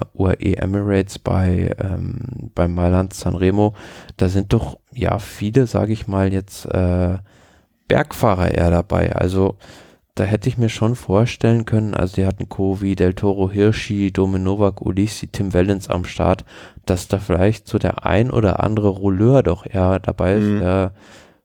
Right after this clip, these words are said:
Speaker 1: vielleicht in den Positionskämpfen diesen ganzen Zug eine andere Dynamik verleiht und den weiter vorne reinfährt in die Cipressa.
Speaker 2: Mhm. Ja,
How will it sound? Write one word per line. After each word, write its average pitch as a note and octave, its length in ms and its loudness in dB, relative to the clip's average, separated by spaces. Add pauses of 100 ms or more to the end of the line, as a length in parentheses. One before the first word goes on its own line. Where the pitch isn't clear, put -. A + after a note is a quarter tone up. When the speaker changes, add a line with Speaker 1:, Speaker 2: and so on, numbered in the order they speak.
(160)
Speaker 1:
vielleicht G2+ 480 0
in A2 100 0
den F#2+ 100 -2
Positionskämpfen G2+ 1040 -2
diesen F#2+ 240 0
ganzen G2+ 400 -2
Zug - 560 -4
eine - 140 -4
andere F#2+ 240 -4
Dynamik F#2+ 480 0
verleiht G2 500 2
und - 300 -8
den F#2+ 280 0 (380)
weiter F#2 300 0
vorne G2+ 340 0
reinfährt F#2 520 0
in F2 100 -6
die F2 120 -6
Cipressa. - 600 -8
Speaker 2:
Mhm. G#2+ 280 0 (640)
Ja, C#3 220 2